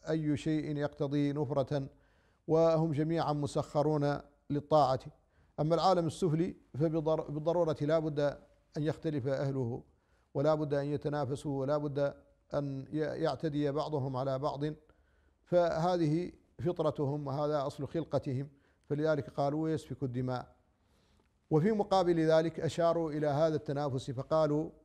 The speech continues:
"ونحن"، وهم يمثلون العالم العلوي، "نسبح بحمدك ونقدس لك"، فكل أعمالنا إصلاح، ليس فيها إفساد، إفساد ولا إراقة للدماء، وكل ما فيها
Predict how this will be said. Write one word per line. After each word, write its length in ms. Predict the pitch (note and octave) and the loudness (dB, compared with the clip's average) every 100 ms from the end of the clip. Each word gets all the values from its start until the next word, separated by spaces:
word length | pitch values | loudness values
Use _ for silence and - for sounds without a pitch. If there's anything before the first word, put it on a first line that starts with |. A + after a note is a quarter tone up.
| _ _ - | _ _ -6
"ونحن"، 540 | C3+ D3+ E3 E3 E3+ - - _ - | -2 0 0 -2 -4 -4 -20 _ -4
وهم 240 | C3 C#3 | -2 -2
يمثلون 460 | C#3 C3+ D3+ D#3+ D3+ | -2 -2 -2 0 0
العالم 400 | C3+ D#3+ D3+ C#3+ | 2 2 2 -2
العلوي، 440 | B2+ D3+ D3+ F3+ - _ _ _ - | -2 0 0 -2 -10 _ _ _ -10
"نسبح 540 | G2 E3+ D#3+ D#3+ - | -4 -2 -2 -2 -2
بحمدك 600 | D#3+ C#3+ B2+ D#3 D#3+ - | -2 -2 -4 -6 -4 -2
ونقدس 760 | C#3+ C#3+ C#3 C#3 D#3 C#3+ C#3+ D3 | 0 0 -2 -2 -4 -4 -6 -4
لك"، 280 | C#3+ C3+ | -4 -4
فكل 580 | B2 C3+ - G3+ G3 F#3+ | -6 -6 -6 -6 -4 -2
أعمالنا 640 | D#3+ C#3+ D#3 D3+ D3 C#3+ C#3 | -2 -2 -2 -2 -2 -4 -6
إصلاح، 440 | - D3+ D3 - - _ _ - | -2 2 2 -2 -20 _ _ -4
ليس 220 | D3 C#3+ | -2 -2
فيها 320 | D3+ D#3 D#3 D3 | 0 2 2 2
إفساد، 640 | - D#3 D#3 D3 C3 C3+ - | 0 0 2 0 -4 -8 -12
إفساد 680 | C3 C3+ - D#3+ D#3 D#3 D#3 - _ _ _ _ C3+ | -14 -10 0 2 2 0 -4 -12 _ _ _ _ -2
ولا 500 | C#3 D3+ D3+ D3+ - - - | 2 4 4 2 -4 -20 -12
إراقة 640 | C3+ C#3 C#3 D#3 D#3 C#3+ | -8 -2 0 0 0 -2
للدماء، 640 | C#3+ C3+ B2+ C#3 D3+ D#3+ - _ _ _ _ _ _ _ - | -2 -4 -4 -2 0 0 -6 _ _ _ _ _ _ _ -2
وكل 1000 | D3+ E3 E3 - - _ _ - G3 E3+ | 2 4 4 0 -14 _ _ -2 0 2
ما 220 | D#3 C#3+ | 2 0
فيها 500 | D3 D3 D#3 E3 - | 2 4 4 4 -2